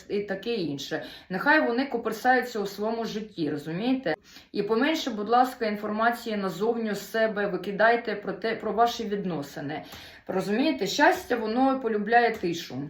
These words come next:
Це ж не даремно так сказано. Тому не треба не про погане, не про добре розповідати, навіть близ-, близьким родичам. У кожного своє життя.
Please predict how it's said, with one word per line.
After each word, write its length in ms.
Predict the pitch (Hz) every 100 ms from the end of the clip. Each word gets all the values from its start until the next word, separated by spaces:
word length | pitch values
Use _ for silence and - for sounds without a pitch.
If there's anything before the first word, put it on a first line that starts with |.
| -
Це 100 | 190
ж 120 | 185 208
не 80 |
даремно 400 | 208 220 240 233
так 200 | 214 208
сказано. 580 | - - 160 156 160 156
Тому 580 | 143 185 240 269 269 269 - - - _ _ _ - -
не 120 | 247
треба 440 | 269 247 180 175
не 260 | 170 214 247
про 200 | 254 254
погане, 440 | 247 220 277 254
не 140 | 214 208
про 160 | 220
добре 400 | 202 175 165 151
розповідати, 840 | 156 - 175 165 165 156 156 165 160
навіть 300 | 220 247 214
близ-, 320 | 185 233 226
близьким 460 | 208 226 - 240 202
родичам. 560 | 147 143 151 165 160
У 20 |
кожного 440 | 170 370 320 277 269
своє 320 | - 240 240
життя. 520 | 226 226 - 160 -